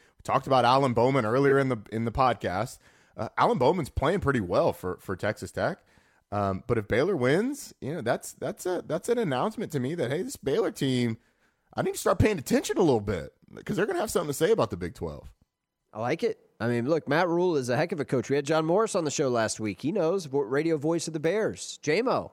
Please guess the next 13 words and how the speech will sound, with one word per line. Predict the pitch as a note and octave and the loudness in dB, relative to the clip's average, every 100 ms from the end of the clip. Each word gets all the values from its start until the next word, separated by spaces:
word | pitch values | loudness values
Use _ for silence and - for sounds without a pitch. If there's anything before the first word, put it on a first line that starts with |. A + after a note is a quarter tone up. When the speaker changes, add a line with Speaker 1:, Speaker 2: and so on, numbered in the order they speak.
| _ | _
Speaker 2:
he's, | C3+ G#3 - | -8 -6 -8
he's | D3+ F#3 | -6 -6
plugged | - G3 E3 | 0 0 2
in. | G#3 C#3+ - - - | 0 0 -6 -6 0
Hey, | G#3 A#2+ | 0 0
one | C3+ F#3 B3+ B3 | 0 2 2 2
game | A#3 A3+ F#3+ | 2 2 2
before | E3 - F#3+ F#3 | 0 0 2 4
I | F3 | 4
let | E3+ - | 2 0
you | D3+ | -2
go, | D3 F#2+ - _ _ _ _ _ _ _ | 0 -2 -6 _ _ _ _ _ _ _
because | B2 D3 C3+ G#2 - | -4 -2 -2 -2 -8